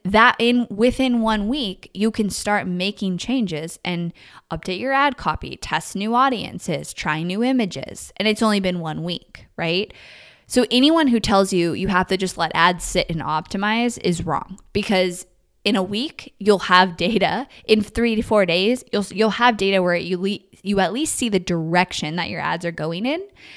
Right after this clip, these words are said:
And so let's say it's been a week. We see that our ad cost per click is three dollars. So we get new copy, we try a new image, we test some new audiences, and we get that cost per click down.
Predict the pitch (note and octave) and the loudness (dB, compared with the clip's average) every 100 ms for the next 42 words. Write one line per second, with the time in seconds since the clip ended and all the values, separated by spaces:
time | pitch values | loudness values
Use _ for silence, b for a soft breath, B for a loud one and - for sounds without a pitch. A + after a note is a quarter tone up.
0 | B B B B A3+ A3 A3+ G#3 G3 G#3+ | B B B B -2 4 6 6 4 2
1 | A3 A3 G3+ G3 F3+ F#3 C4+ - G3 - | 4 4 2 -2 -2 -2 -2 -4 -4 0
2 | G3 F#3 F3+ E3 E3 E3+ - F3 E3+ - | 0 2 2 2 2 -2 -4 -6 -6 -6
3 | F3 F3 E3 D#3+ - E3 E3+ A#3+ D4+ D#4 | -6 -6 -6 -10 -8 -4 0 0 -2 -8
4 | - B B B - G3 F3+ E3+ E3+ F3 | -14 B B B 0 2 4 0 -2 -2
5 | E3 D#3+ D#3+ F#3 F#3 F3 E3+ E3+ E3+ A3+ | -2 -4 -4 -4 -2 -2 0 0 0 -2
6 | A#3+ F#3+ D#3 D#3 D#3 - E3+ E3+ E3 D#3+ | -6 -6 -6 -6 -6 0 0 0 -4 -6
7 | F#3 A#3+ B3 - D#3+ D3 F3 E3+ - E3+ | -4 -2 -4 -6 -10 -8 -8 -8 -6 -6
8 | D#3+ D#3+ E3+ G3+ A3+ A#3 B3 C#4 C#4 - | -4 -2 -2 -2 -2 -2 -2 -2 -4 -10
9 | B B B B - F#3+ F3+ F3 F3 F#3+ | B B B B 4 6 6 2 -2 -2
10 | F#3 F3 F3 G3+ F3+ F3+ A2+ - E3+ E3 | -4 -6 -6 -4 0 2 2 2 0 0
11 | - F#3 F3+ D#3+ - D#3+ - | -4 -6 -4 -6 -4 -4 -4